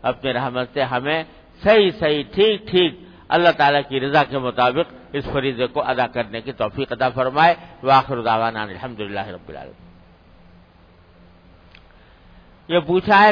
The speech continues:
کسی نے کہ زکوٰۃ مکان یا زمین یا جائیداد، بلڈنگ وغیرہ پر ہے یا نہیں؟ جو مکان یا زمین بیچنے کی غرض سے خریدی ہو،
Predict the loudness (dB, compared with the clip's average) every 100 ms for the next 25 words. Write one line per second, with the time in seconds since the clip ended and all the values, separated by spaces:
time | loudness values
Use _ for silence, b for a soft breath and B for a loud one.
0 | 4 -2 -2 0 -2 0 0 2 4 4
1 | 2 -4 0 2 2 2 0 0 0 -2
2 | -2 0 4 4 6 4 2 -4 -2 -2
3 | 0 2 4 4 2 0 2 0 2 0
4 | -2 -8 -10 -14 _ _ _ -20 -20 _
5 | _ _ 0 4 6 4 2 4 4 4
6 | 2 0 2 2 2 -2 -4 -6 -12 -20
7 | -20 _ _ _ _ _ _ _ -20 -20
8 | -2 4 8 6 6 2 4 4 2 4
9 | 4 4 2 0 0 -2 -4 -8 -10